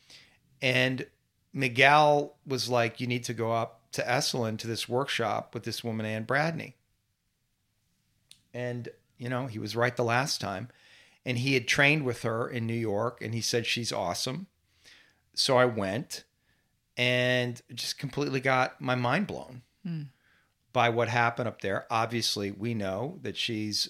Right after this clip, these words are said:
Speaker 1: uh, a genius, incredibly skilled facilitator, very committed. And, uh, the whole experience was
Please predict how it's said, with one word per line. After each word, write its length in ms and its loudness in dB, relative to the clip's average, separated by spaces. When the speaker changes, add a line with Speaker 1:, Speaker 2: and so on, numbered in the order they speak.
Speaker 1:
uh, 260 -8
a 60 -6
genius, 680 -6
incredibly 520 2
skilled 560 -4
facilitator, 920 -4
very 320 4
committed. 580 -6
And, 400 2
uh, 460 4
the 120 -2
whole 200 4
experience 680 0
was 240 -12